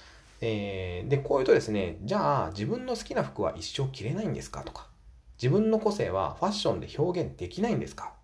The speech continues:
という疑問も出てくるかもしれませんけども、自分の好きな服、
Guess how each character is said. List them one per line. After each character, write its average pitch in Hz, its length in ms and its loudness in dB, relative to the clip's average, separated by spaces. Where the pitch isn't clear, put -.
と 165 80 2
い 156 120 8
う - 20 0
疑 143 120 2
問 147 180 6
も 131 100 4
出 160 100 6
て 151 100 0
く 117 100 0
る 92 80 0
か 85 80 -6
も 76 120 -8
し - 140 -8
れ 104 80 0
ま 107 120 0
せ 110 140 -4
ん 95 80 -8
け - 100 -14
ど 82 100 -10
も、 165 300 0
自 139 120 2
分 220 240 4
の 196 120 4
好 - 80 -6
き 190 120 0
な 131 120 4
服、 - 380 -2